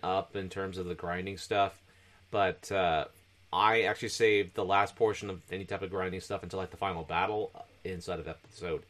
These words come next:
eight. It definitely felt like, up until then, you know, I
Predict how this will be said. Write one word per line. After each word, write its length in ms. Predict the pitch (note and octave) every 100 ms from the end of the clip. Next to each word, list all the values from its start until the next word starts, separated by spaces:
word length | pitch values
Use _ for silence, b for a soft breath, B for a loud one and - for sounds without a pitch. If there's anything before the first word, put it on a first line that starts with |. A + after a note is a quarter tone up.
| -
eight. 380 | A#2 D3+ - - b b b b -
It 180 | F2
definitely 460 | A2+ A2 C#3+ C3 B2
felt 400 | - - A2+ -
like, 480 | G#2 G2 F#2+ - - _ _ A#2
up 160 | A#2
until 300 | A2 A#2 A2+
then, 200 | G#2 G2+
you 80 | G2+
know, 220 | G#2 G#2 -
I 480 | G2 G#2 G2+ G2